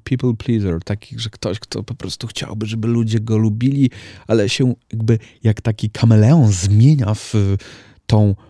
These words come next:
osobę, która przylgnie do tych osób, które chciałoby się znać.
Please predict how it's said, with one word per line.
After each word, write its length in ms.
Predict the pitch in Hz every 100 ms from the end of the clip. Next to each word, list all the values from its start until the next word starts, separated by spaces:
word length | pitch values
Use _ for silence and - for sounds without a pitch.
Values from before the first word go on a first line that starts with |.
| _ _
osobę, 380 | 107 - 170 160
która 480 | - 143 139 131 - _ _ _ _ _ _ _ _
przylgnie 640 | - 143 156 123 107 101
do 160 | 98 95
tych 280 | 104 92 - _ _
osób, 320 | - 120 123 -
które 260 | - 113
chciałoby 560 | 107 - 117 113 104 98
się 280 | - 101 95
znać. 420 | 98 82 -